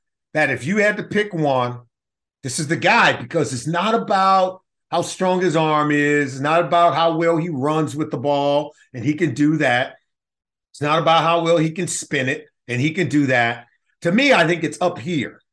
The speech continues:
It's from the neck up, and it's in the heart, 'cause that dude don't, remember, I read, I read you that letter from the sociology professor who coached him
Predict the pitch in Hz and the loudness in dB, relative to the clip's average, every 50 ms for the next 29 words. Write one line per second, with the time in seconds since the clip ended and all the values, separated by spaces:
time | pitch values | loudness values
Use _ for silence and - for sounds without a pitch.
0 | _ _ _ _ _ _ _ _ _ _ _ _ _ - 165 156 160 214 214 190 | _ _ _ _ _ _ _ _ _ _ _ _ _ -6 -6 -4 -2 -2 0 0
1 | 165 151 151 160 190 196 170 - - 196 170 135 - - - _ _ _ _ _ | 0 0 2 2 2 2 2 2 0 0 0 0 -2 -6 -14 _ _ _ _ _
2 | _ _ - 180 196 202 202 - 220 254 240 233 214 185 151 - 220 269 262 208 | _ _ -4 -2 0 0 0 0 2 2 2 2 2 2 0 2 2 4 4 2
3 | 160 - - _ _ _ _ _ _ - 127 135 214 262 247 - 247 247 240 233 | 2 -2 -8 _ _ _ _ _ _ -6 0 2 4 4 4 2 2 2 2 2
4 | 226 175 151 202 208 208 208 202 208 196 202 - _ _ _ _ _ _ _ _ | 2 2 2 2 2 4 2 2 0 -2 -6 -12 _ _ _ _ _ _ _ _
5 | _ _ _ _ _ _ _ _ - 185 190 220 226 269 285 262 170 123 113 127 | _ _ _ _ _ _ _ _ -6 -4 0 2 2 2 2 2 0 0 0 -2
6 | 147 156 160 185 202 202 196 196 - - 135 147 139 160 196 202 160 156 196 180 | -2 -2 0 0 0 0 0 -2 -8 -10 -8 -6 -4 -4 -4 -4 -4 -4 -2 0
7 | 180 180 180 190 214 240 208 165 131 123 - 160 151 147 147 139 127 - - - | 0 0 0 0 0 0 2 0 0 -2 -4 -4 -4 -4 -4 -6 -8 -8 -6 -6
8 | 190 170 165 - 190 190 196 190 185 175 147 123 147 139 - 139 127 - - 156 | -6 -6 -6 -4 -2 -2 0 0 0 -2 -4 -6 -8 -10 -10 -12 -10 -6 -6 -6
9 | 139 - - 143 123 - _ _ _ _ - 143 123 - - 220 226 220 - - | -6 -6 -8 -12 -12 -14 _ _ _ _ -20 -20 -20 -10 -6 -6 -6 -6 -6 -8
10 | - 180 160 151 135 - | -6 -6 -6 -6 -6 -10